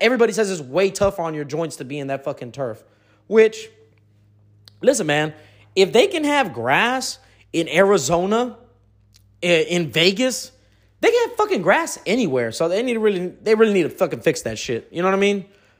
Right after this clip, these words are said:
But, uh, yeah, Sterling Shepard out for the year, tore his fucking A C L. Now, listen, you paid him the fucking bag, man.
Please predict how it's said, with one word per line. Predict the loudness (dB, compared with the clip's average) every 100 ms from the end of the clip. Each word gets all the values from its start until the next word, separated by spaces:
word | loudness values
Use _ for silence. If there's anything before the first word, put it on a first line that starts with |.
| _ _ _ _ -16
But, | 0 4 4 4 -4 -20 _ _ _ _ _ -16 0
uh, | 2 4
yeah, | 2
Sterling | 2 4 2 2
Shepard | 2 2 2 -2 -4 -16 _
out | 0 0 0
for | -6
the |
year, | -2 0 0
tore | -2 0 0
his | 0
fucking | -6 -6
A | -4 -4
C | -6 -6 -6
L. | -6 -10 _ _ _ _
Now, | -2 2
listen, | 4 2 0
you | -4 -2
paid | 0 0 0
him | -2 -2
the | -4
fucking | -4 -4 -4 -10 -12 -14 _ _ _ _ -6
bag, | 0 2 2 2 0 -4
man. | -2 -2 0 -4